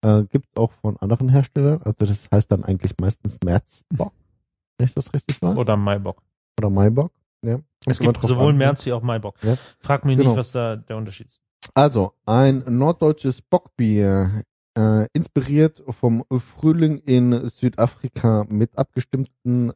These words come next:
Speaker 1: Malz-, Frucht- und Hopfnoten, ist es wie geschaffen, um das Frühjahr einzuläuten. Hast du Bock? Trinkst du Bock? Mehr zum Springbock unter unserer Webseite.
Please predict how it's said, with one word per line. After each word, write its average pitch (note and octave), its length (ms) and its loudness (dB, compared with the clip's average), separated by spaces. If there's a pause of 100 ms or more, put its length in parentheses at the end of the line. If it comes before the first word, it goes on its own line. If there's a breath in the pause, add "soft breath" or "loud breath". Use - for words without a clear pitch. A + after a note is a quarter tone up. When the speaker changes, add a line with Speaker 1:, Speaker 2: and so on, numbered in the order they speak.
Speaker 1:
Malz-, A#2+ 480 2
Frucht- - 460 -10
und A#2 140 -6
Hopfnoten, D3 640 -4 (580)
ist E3+ 240 2
es - 180 -2
wie C3 80 0
geschaffen, C#3+ 460 -2
um C#3 240 -4
das B2+ 220 0
Frühjahr B2+ 480 0
einzuläuten. G2 720 -2 (640)
Hast B2+ 180 0
du C3 40 -2
Bock? E3+ 360 0 (320)
Trinkst C3+ 220 -2
du A#2 60 2
Bock? F#2+ 360 0 (840)
Mehr B2 140 2
zum C3 140 -4
Springbock A#2+ 640 -2
unter G#2+ 220 -2
unserer G2 320 -2
Webseite. F#2+ 600 0